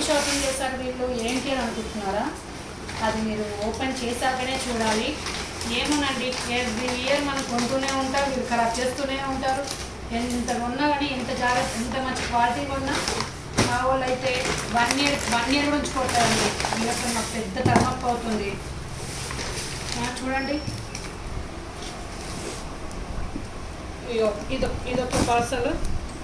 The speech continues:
and ఇదొక పార్సల్. అదే ఏంటిది అంటే వచ్చేసి ఇద్దరి పిల్లలకి మేము కూడా ఇదిగో షూస్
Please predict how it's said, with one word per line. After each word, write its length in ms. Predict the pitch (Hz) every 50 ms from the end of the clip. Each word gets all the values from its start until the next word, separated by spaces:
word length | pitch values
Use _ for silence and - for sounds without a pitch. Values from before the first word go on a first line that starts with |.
| - - - - - - - - - - - - - 226
and 200 | 226 226 226 214 226 226 226 - - - 226 240
ఇదొక 240 | 233 233 226 - 226 - -
పార్సల్. 360 | 214 202 196 - 214 190 185 - - - 214
అదే 160 | 208 208 233 233 233 226
ఏంటిది 420 | 220 220 214 233 240 226 - 233 233 233 214
అంటే 240 | 208 214 - 262 320 392 - - - - - - - - - - - - - - - - - - -
వచ్చేసి 640 | 226 - - - - 254 247 240 - - - 269 262 247 247 262 320 339 - - - - - 285 - - - - - - - - - - - 226
ఇద్దరి 320 | 196 - - 269 262 262 262 262
పిల్లలకి 440 | 240 247 247 247 247 240 - 254 233 233
మేము 180 | 233 220 220 220 226
కూడా 200 | 226 220 220 214 220 233 330 - - - - - - - - - - - - - -
ఇదిగో 200 | 226 220 202 208 208 208 -
షూస్ 260 | - 254 247 254 254